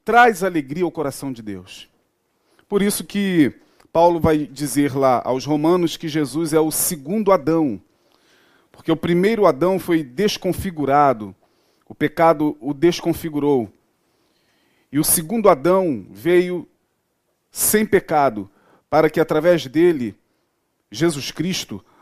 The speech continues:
nós pudéssemos então reiniciar todo o processo de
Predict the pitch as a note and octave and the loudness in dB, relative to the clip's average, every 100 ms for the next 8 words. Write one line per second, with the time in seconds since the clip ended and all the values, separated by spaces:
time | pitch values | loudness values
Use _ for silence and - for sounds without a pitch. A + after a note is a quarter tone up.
0 | _ B2+ D#3+ E3 - C#3 D3+ D#3 - D3+ | _ 0 2 2 -4 0 2 2 0 -2
1 | C#3 B2 - C#3 D3+ D3 _ - A#2+ F3+ | -2 -4 -2 -2 -2 -6 _ -18 -6 2
2 | B3 - G#3 G3+ F#3+ A#3 - - F#3+ C3 | 2 2 -2 -2 0 0 0 -2 0 0
3 | B2+ A#2+ - - - _ _ _ _ _ | 0 -2 -8 -12 -16 _ _ _ _ _
4 | _ _ _ _ - G#3+ A3 G#3+ - E3+ | _ _ _ _ 2 4 4 0 -2 -2
5 | E3 - F3+ D3 - F3+ F3 - E3 C#3+ | -2 -4 -4 -2 2 2 2 -2 -8 -8
6 | C3+ E3+ E3+ | -8 -4 -4